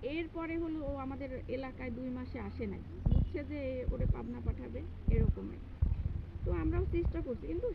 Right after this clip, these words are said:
সবারই কম বেশি গাফলতি ছিল বলতে গেলে, না হলেও তো আমাদেরও তো ই ছিল। কিন্তু ওর ভাবি যতটা নির্মম হইছে বা অত্যাচার করছে, সবচাইতে বড় কথা হলো ওর, উম, ভাবির মা। উনি, আ,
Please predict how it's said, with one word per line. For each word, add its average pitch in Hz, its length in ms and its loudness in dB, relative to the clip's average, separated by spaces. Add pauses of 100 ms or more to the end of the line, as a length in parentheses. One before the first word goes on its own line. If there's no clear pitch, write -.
সবারই 262 420 -4
কম 339 240 -2
বেশি 302 240 -6
গাফলতি 277 580 -8
ছিল 277 300 -8 (360)
বলতে 120 240 0
গেলে, 127 160 -6
না 117 160 -6
হলেও 247 200 -6
তো 247 100 -8
আমাদেরও 240 400 -6
তো 285 100 -10 (280)
ই 226 120 -6
ছিল। 220 200 -10 (140)
কিন্তু 262 280 -8 (800)
ওর 302 180 -2
ভাবি 285 320 -4
যতটা 320 400 -6
নির্মম 285 580 -4
হইছে 247 460 -6
বা 240 440 -6
অত্যাচার 262 540 -4
করছে, 247 260 -4 (120)
সবচাইতে 330 360 -8
বড় 277 220 -6
কথা 294 200 -8
হলো 294 140 -4
ওর, 277 100 -4 (260)
উম, 233 300 -6
ভাবির 240 380 -8 (420)
মা। 247 180 2 (920)
উনি, 330 320 0
আ, 320 140 -4